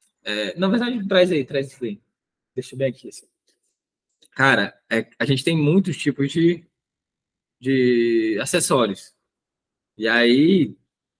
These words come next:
tem infinidade. Hoje em dia, nossa, mano, com a populariza-, popularização do celular pra, pra criação de conteúdo, tem um milhão de possibilidades pra tu fazer as coisas.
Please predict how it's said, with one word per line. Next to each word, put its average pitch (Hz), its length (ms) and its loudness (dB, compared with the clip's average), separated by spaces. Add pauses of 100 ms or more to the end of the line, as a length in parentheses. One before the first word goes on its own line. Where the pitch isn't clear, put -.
(140)
tem 147 520 -4 (720)
infinidade. 233 640 -2
Hoje 196 160 2
em 147 60 0
dia, 233 280 0
nossa, 175 420 -6
mano, 98 280 -10
com 165 440 -8 (440)
a 120 100 -6
populariza-, 170 500 0
popularização 160 1000 2
do 147 80 -6
celular 143 480 2
pra, 135 320 0
pra - 360 -6 (300)
criação 131 320 0
de 135 80 -4
conteúdo, 147 640 0 (280)
tem 156 260 -4
um 139 420 -6 (460)
milhão 147 520 2
de - 80 -6
possibilidades 160 840 0
pra 160 120 -6
tu - 80 -20
fazer 151 240 2
as 160 100 -4
coisas. - 500 0